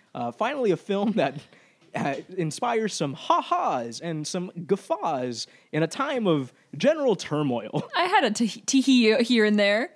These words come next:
Speaker 1: <laughs> I, what are we talking about today?
Speaker 2: We're talking about friggin' Step Brothers today.
Speaker 1: I, oh my God, I can't believe, I mean, it's the conceit of the podcast, but for some reason it's this one that's really hitting me. I can't believe you haven't seen this movie.
Speaker 2: He freaked out when I, he found out.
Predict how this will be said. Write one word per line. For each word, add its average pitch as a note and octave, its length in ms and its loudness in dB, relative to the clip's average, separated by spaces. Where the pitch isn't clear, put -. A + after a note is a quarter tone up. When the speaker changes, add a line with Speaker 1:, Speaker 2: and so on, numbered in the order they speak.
Speaker 1:
<laughs> - 880 -8
I, B3+ 160 2
what E3 220 -2
are - 20 0
we A4 60 -2
talking G3+ 300 -6
about F2 160 -14
today? D2+ 200 -16
Speaker 2:
We're G#4 40 -10
talking A4 180 6
about G3 300 6
friggin' F4+ 440 2
Step F#3 280 4
Brothers F3 460 4
today. F3+ 520 4
Speaker 1:
I, F#3 100 -6
oh - 240 -16
my - 80 -20
God, - 180 -20
I A#3 140 -6
can't G#3+ 240 -6
believe, C3 540 -2
I - 20 -4
mean, F#3+ 220 2
it's F#3+ 120 -6
the - 60 -16
conceit C4 340 0
of E3+ 60 2
the B2+ 80 2
podcast, F3+ 600 -2
but F3 120 0
for G#3+ 80 0
some F4+ 180 0
reason C4 200 0
it's - 220 -4
this D3+ 240 -2
one G3+ 140 -2
that's G3 180 -6
really G3+ 220 2
hitting G3+ 220 0
me. G#3+ 240 0
I - 80 -6
can't G#4 160 -6
believe D4 180 0
you A#3 80 2
haven't G#3+ 180 -2
seen B2 340 -2
this B2 240 -2
movie. B3 400 2
Speaker 2:
He C#4 160 0
freaked C4+ 360 -4
out F3+ 240 0
when F3+ 120 -10
I, E3 100 -8
he F#3 140 -6
found E3 300 -10
out. D3 300 -8